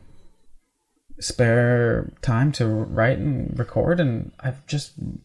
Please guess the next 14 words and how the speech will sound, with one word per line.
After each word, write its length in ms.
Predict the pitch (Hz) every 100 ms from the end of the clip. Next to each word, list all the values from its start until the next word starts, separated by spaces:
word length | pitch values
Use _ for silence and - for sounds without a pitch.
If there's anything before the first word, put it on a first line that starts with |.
| _
accumulated 880 | 127 - 139 165 156 123 113 127 120
a 180 | - 110
lot 360 | 107 101 143 156
of 280 | 113 - -
songs. 680 | - 143 175 226 123 - - - - - _ -
And 640 | 123 123 120 117 113 110 - _ _ - _ _ 139 -
now 340 | 127 131 147
I'm 120 | 135 131
getting 220 | 135 127
ready 240 | 127 131
to 180 | 127 -
just 240 | 120 120 -
kinda, 180 | 123
like, 180 | 117 110